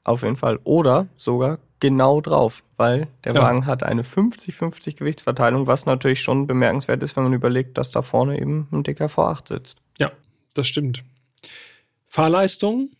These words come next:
Speaker 1: Ja, wichtig.
Speaker 2: Super sportlich, kann man sagen. Null
Speaker 1: Ah.
Speaker 2: auf hundert, drei Komma sechs Sekunden
Speaker 1: Das ist
Speaker 2: ist
Speaker 1: schon
Speaker 2: die Angabe.
Speaker 1: schnell.
Speaker 2: Das ist wirklich fix.
Speaker 1: Wie gesagt, erinnert euch, das ist der Einstiegs-Aston Martin, ne?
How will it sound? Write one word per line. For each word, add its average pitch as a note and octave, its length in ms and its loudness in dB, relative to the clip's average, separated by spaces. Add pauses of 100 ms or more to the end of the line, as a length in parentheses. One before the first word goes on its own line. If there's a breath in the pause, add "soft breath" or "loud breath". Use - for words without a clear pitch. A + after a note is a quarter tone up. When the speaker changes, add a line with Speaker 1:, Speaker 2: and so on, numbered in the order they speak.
(520)
Speaker 1:
Ja, C#3 440 2 (340)
wichtig. - 540 -4 (520)
Speaker 2:
Super - 360 2
sportlich, - 840 -6
kann C#3+ 140 -8
man C3+ 100 -4
sagen. B2 400 -6 (160)
Null D#3+ 180 6
Speaker 1:
Ah. G#3+ 60 4
Speaker 2:
auf - 160 -4
hundert, A#3+ 500 -2 (480)
drei C#3 240 2
Komma F3 260 -4
sechs D3 260 -4
Sekunden G3+ 540 -8 (300)
Speaker 1:
Das - 120 -20
ist - 80 -20
Speaker 2:
ist C3+ 80 -6
Speaker 1:
schon D3+ 120 -2
Speaker 2:
die - 60 -2
Angabe. C#3 320 0
Speaker 1:
schnell. A3 200 -6 (140)
Speaker 2:
Das C3 160 -8
ist C#3 60 -10
wirklich B2+ 240 -10
fix. - 440 -12 (200)
Speaker 1:
Wie A2 140 0
gesagt, B2+ 480 0 (640)
erinnert B2 460 4
euch, B2 380 -2 (260)
das A#2 240 0
ist - 100 -16
der A2 240 2
Einstiegs-Aston - 1000 -2
Martin, G#2 400 -6
ne? C3+ 160 -8